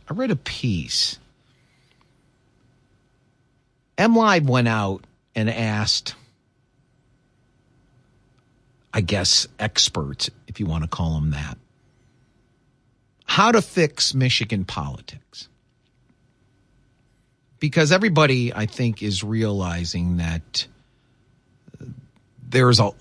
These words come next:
we've really hit a breaking point. Much different than twenty, thirty years ago, knowing that politics is a rough game, it's dirty. Today,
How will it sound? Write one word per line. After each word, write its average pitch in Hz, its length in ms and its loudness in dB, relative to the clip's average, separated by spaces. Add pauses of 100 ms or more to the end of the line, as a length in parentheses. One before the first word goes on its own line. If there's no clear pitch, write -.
(580)
we've 156 280 0
really 127 580 2 (560)
hit 123 260 0
a 110 140 0
breaking 98 540 -6
point. 76 380 -12 (760)
Much 196 280 2
different 127 440 -2
than 104 480 0 (1300)
twenty, 113 260 2
thirty 107 280 0
years 104 280 0
ago, 92 180 -2
knowing 101 380 4
that 85 200 0
politics 92 640 -2
is 80 320 -10 (600)
a 107 60 -2
rough 113 380 2
game, 120 400 2
it's 92 160 -2
dirty. 110 540 0 (760)
Today, 147 640 4